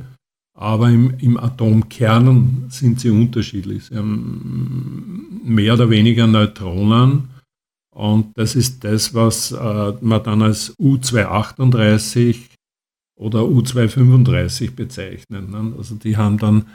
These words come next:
unterschiedliche physikalische Eigenschaften. Die Kerne sind dadurch mehr oder weniger stabil. Es sind ja Kernzerfälle und, und, und davon ist die Elektronenhülle nicht betroffen. Äh,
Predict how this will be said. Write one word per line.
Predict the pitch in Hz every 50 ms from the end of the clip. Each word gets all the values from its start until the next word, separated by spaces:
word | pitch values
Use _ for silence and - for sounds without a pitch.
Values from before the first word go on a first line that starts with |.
| _ _ _ _ _ _ _ _ _ _ _ -
unterschiedliche | 156 143 151 143 - 143 131 131 127 127 123 127 117 110 - 127 110
physikalische | - - 113 98 123 107 - - 95 92 107 117 127 123 127 139 131 117
Eigenschaften. | 107 110 117 127 127 127 123 120 110 - - 127
Die | 120 131 120
Kerne | - - 113 104 101 107 113 117
sind | 110 - 131 117 120 -
dadurch | 117 107 120 110 98 -
mehr | 110 104 98 98 104 113
oder | 110 120 110 104
weniger | 101 98 101 110 113 107 113 107
stabil. | - - - 104 - - 104 110 113 123 131 147 147 131 - - -
Es | 120 110 -
sind | - 135 123 123
ja | 123 107
Kernzerfälle | - - - - 107 104 110 113 110 107 - - 113 107 - - 104 98 95 107 107 113 131 175 175 127
und, | 117 110 107 107 _ _ _
und, | - - 107 104 104 _
und | - - 120 117 107 110 _ _ _ _ _ _ _ _ _ - 117 120 117 107 107 -
davon | - 104 - - 117 110 110
ist | 110 - -
die |
Elektronenhülle | 117 107 110 107 104 - 98 104 104 110 117 110 98 107 110 107 107 107
nicht | 104 104 107 107 - - -
betroffen. | - 123 120 110 107 110 113 - - - 135 143 135 127 127 - _ _ _ _ _ _ _ _ _ _ _ _ _ _ _ _ _ _ _ _ _ _ _ -
Äh, | 113 113 110 117 120